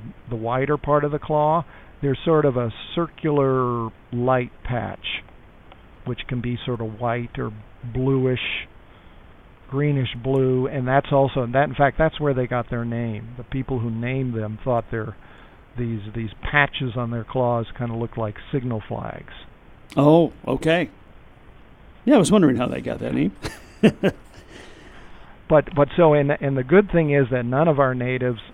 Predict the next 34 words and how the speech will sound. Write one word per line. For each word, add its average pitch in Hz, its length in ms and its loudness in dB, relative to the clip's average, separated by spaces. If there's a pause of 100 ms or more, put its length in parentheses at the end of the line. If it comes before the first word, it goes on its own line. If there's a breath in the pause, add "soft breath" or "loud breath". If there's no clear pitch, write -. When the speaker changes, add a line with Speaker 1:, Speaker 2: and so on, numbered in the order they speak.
(140)
Speaker 1:
look 139 300 0
like 120 280 -2
that. - 300 -8 (1000)
So, 127 540 2 (500)
um, 131 300 -4
yeah, 135 160 0
if 120 120 -2
you 139 200 -2
see 190 200 4
something, 139 480 0
you 131 120 -4
know, 120 160 -4
if 110 60 -8 (140)
any 135 180 -2
of 123 60 -2
the 123 60 0
folks 127 340 -4
see 151 220 -2
something 123 380 -2
that 113 200 -4
they 117 100 -6
go, 123 180 -14
"Oh, 127 240 -2
wow, 120 260 -2 (180)
it's 117 120 -8 (120)
got 110 200 -6
really 120 280 -4
red 113 400 -6
claws 113 540 -4 (540 soft breath)
on 120 100 -2
the 113 60 -4
bottom," 120 440 2
or 113 120 -4
you 110 120 -8